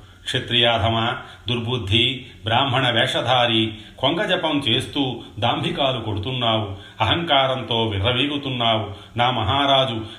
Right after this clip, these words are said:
హరిశ్చంద్రుణ్ణి నిరపరాధిని వంచించి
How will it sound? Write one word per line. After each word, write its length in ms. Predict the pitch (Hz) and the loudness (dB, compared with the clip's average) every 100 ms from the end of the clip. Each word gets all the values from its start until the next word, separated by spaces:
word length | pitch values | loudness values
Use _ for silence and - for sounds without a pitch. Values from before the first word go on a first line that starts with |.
| - | -2
హరిశ్చంద్రుణ్ణి 840 | 143 180 180 165 143 143 127 107 - - | -2 0 0 0 2 0 2 0 -4 -4
నిరపరాధిని 680 | 120 175 202 190 135 127 135 | -2 0 2 4 4 4 0
వంచించి 800 | 110 110 - 151 - 131 113 110 | -2 -4 -2 -4 0 2 2 -2